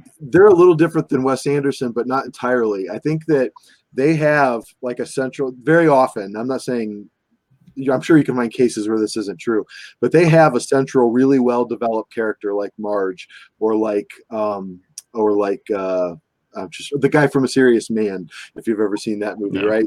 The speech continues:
Speaker 1: This really well-developed character who is surrounded by, like, filmic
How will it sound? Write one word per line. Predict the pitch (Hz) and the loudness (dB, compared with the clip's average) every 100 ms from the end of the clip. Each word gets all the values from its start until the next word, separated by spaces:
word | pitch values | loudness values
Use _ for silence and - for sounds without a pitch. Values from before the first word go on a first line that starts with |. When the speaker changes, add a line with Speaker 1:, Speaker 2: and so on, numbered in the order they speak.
| 110 | -4
Speaker 1:
This | 107 | -8
really | 131 147 143 | 2 4 6
well-developed | 127 127 117 123 117 110 - | 6 4 2 0 0 0 0
character | 127 123 - 110 98 - _ - | 2 0 0 -4 -6 -8 _ 2
who | 151 | 4
is | 151 - | 4 2
surrounded | 147 131 143 165 139 127 113 - - _ | 0 2 2 2 4 2 0 -8 -16 _
by, | - 131 123 120 113 113 | -2 0 2 0 -2 -4
like, | 123 117 - _ _ _ - - - - | -4 -4 -8 _ _ _ -20 -20 -12 -2
filmic | 147 139 117 | 0 0 -4